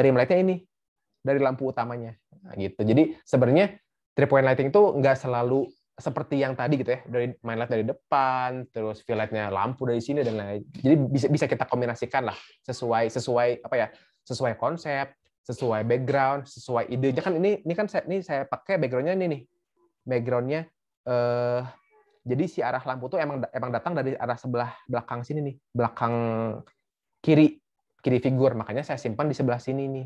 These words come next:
si ininya, si lampunya. Soalnya kalau saya simpan di arah depan, jadinya nggak nyambung sama background. Jadi backgroundnya datangnya dari sini, tapi di lamp lightingnya saya simpan dari sini, dari arah sini. Jadinya agak ny-, apa, nggak nyambung. Makanya saya samain dengan backgroundnya.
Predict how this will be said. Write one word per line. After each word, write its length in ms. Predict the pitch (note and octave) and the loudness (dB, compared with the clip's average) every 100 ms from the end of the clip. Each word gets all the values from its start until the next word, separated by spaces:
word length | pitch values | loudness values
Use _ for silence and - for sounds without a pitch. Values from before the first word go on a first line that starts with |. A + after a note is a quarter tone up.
| - | -10
si 160 | - | -6
ininya, 320 | A#2 A2+ A2+ | -4 -2 -4
si 400 | A2 G2+ G2+ G#2 - | -4 0 2 2 0
lampunya. 560 | G#2+ G2 G#2 A2+ G2 F#2+ - _ _ | -2 -2 -2 -2 -4 -6 -14 _ _
Soalnya 320 | - G2 B2+ | -6 -2 -2
kalau 240 | - C3+ A#2+ | 0 0 2
saya 160 | A2 | 0
simpan 320 | - A2 A2+ | 0 -2 0
di 80 | A2+ | 0
arah 160 | G#2+ A2+ | 0 -2
depan, 560 | B2 - F#2 F#2 A#2 B2+ _ _ _ | -4 -4 -4 -4 -6 -10 _ _ _
jadinya 240 | B2+ A2+ D3 | 0 4 4
nggak 140 | C3 B2+ | 4 4
nyambung 160 | B2+ B2 | 2 0
sama 160 | B2 | -2
background. 480 | A#2 A#2+ A#2+ A2+ A2 | -2 -2 -2 -2 -2
Jadi 80 | A2+ | -2
backgroundnya 420 | C3 A#2+ A#2 A#2+ A#2 _ _ | -2 0 0 0 -4 _ _
datangnya 400 | A#2 A2 A#2+ A#2 | -10 -6 -4 -2
dari 160 | A#2 A2+ | -2 -4
sini, 400 | G2+ G2 E3+ G#3 _ _ _ _ _ _ _ | -6 -4 -2 -4 _ _ _ _ _ _ _
tapi 400 | G2 - G3 D3 | -10 -4 -2 0
di 400 | B2+ B2 B2 A#2+ - _ | 0 0 0 -4 -8 _
lamp 160 | A2+ G#2+ | -6 -4
lightingnya 340 | - - C#3+ | -4 -4 -4
saya 140 | E3 E3 - | -2 -2 -2
simpan 160 | C#3 | -4
dari 120 | C#3+ D3+ | -4 -4
sini, 80 | C3 | -4
dari 240 | C3+ B2+ | 0 2
arah 160 | B2+ C3+ | 0 -4
sini. 320 | D#3+ D3+ C#3 | -8 -8 -6
Jadinya 260 | A#2+ B2+ C#3+ | -4 -2 -2
agak 100 | A#2+ | -2
ny-, 180 | A#2+ - | -4 -4
apa, 280 | B2 - D3 | -6 -6 -4
nggak 200 | C3 A2+ | 0 0
nyambung. 260 | C3 C3 A#2 | 0 -2 -2
Makanya 160 | A2 B2+ | -4 -2
saya 160 | C#3 | -2
samain 560 | C#3 B2 G2+ C3+ C#3 C#3+ | -2 -4 -4 -4 -4 -6
dengan 320 | B2 A2 B2 | -8 -6 -4
backgroundnya. 640 | A#2+ G#2+ G2 G#2 G#2+ F#2 | -2 -4 -6 -8 -8 -10